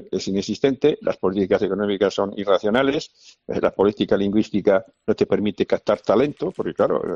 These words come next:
eh, tú coges mañana y quieres fichar a un señor que venga de Estados Unidos, Inglaterra, para tu empresa, y le dices que tiene que venir a Barcelona y no te va a venir, porque claro, en cuanto le dicen que tiene que escolarizar los niños en, en catalán, me dice, "¿Yo para qué voy a hacer perder mis hijos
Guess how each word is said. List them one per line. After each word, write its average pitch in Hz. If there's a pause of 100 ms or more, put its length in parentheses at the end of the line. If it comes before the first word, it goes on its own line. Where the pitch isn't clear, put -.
(160)
eh, -
tú 101
coges 98
mañana 110
y -
quieres -
fichar -
a -
un -
señor 110
que 95
venga 98
de 95
Estados 107
Unidos, 110
Inglaterra, 104
para 92
tu -
empresa, - (340)
y -
le 92
dices 113
que -
tiene 104
que 104
venir 107
a 110
Barcelona 117
y 139
no 147
te 135
va 92
a 85
venir, 98
porque -
claro, 107
en 85
cuanto 82
le 85
dicen 98
que 98
tiene 98
que 101 (120)
escolarizar 98
los 101
niños 104
en, 101 (240)
en 110
catalán, 107
me 110
dice, -
"¿Yo 101
para 101
qué -
voy 113
a 113
hacer -
perder 101
mis 92
hijos 98